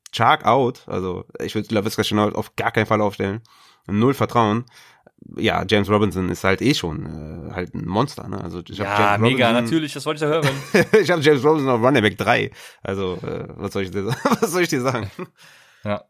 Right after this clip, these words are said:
Speaker 2: also ich glaub, äh, die kurzen Pässe auf Laviska Shenault kriegt sogar Mike Lennon hin, deswegen, deswegen die Frage.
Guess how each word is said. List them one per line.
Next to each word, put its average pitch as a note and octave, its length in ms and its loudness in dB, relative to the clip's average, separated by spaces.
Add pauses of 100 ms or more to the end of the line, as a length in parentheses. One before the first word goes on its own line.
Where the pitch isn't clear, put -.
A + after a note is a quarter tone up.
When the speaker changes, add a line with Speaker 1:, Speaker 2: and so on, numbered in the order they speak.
(100)
Speaker 2:
also A#2+ 220 0
ich D3 100 0
glaub, C#3+ 300 2
äh, B2+ 240 0
die B2+ 100 -6
kurzen D3+ 380 0
Pässe C#3+ 260 2
auf C3+ 80 0
Laviska B2+ 320 -2
Shenault B2 280 0
kriegt - 180 -10
sogar B2 160 2
Mike A2+ 200 0
Lennon B2 160 2
hin, G#2+ 140 2
deswegen, A2 460 -2
deswegen G#2+ 260 -2
die G2+ 60 -2
Frage. A2 340 0